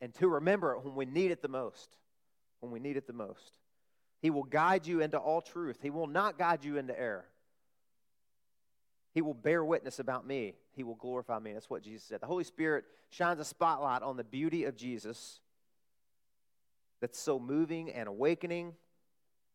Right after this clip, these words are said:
Holy Spirit seals us. He fills us. He empowers us. He indwells us. He convicts us of sin. He does all those things. We talked about that last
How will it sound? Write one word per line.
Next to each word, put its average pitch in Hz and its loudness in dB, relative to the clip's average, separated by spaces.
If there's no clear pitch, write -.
Holy 131 -2
Spirit 117 -2
seals 156 0
us. 160 0
He 117 -8
fills 147 0
us. 156 0
He 120 -6
empowers 135 -4
us. 151 -4
He 123 -6
indwells 120 0
us. 151 -2
He 139 -2
convicts 139 0
us - -6
of - -8
sin. 160 -2
He 147 0
does 190 4
all 190 4
those 139 -2
things. 98 -8
We 147 -4
talked 165 -2
about 151 -4
that 123 0
last 139 2